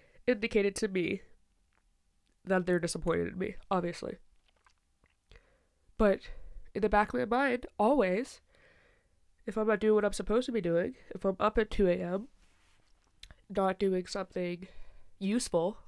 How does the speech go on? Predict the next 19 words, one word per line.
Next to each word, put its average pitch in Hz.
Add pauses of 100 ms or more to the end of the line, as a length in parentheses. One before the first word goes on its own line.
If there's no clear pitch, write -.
(120)
like 185
learning 196
something 175
or, 170 (920)
um, 180 (340)
writing, 190 (1900)
I 208
feel 208
like 196 (120)
I'm 196
just, 190
like, 190 (120)
an 214
imposter. 208 (1200)
'Cause 285
I 285
think -
they 233
think -